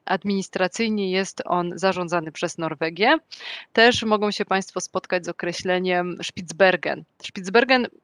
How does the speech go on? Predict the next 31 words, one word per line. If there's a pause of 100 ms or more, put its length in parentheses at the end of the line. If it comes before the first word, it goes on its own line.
według,
e,
naszego
nazewnictwa
i
też
na-,
nazewnictwa
w
większości
stosowanego (1200)
jest
to
największa
wyspa
archipelagu
Svalbard, (380)
natomiast
określeniem
na
cały
archipelag
jako
Spitsbergen
posługują
się
głównie
Rosjanie,
którzy
raczej
określenia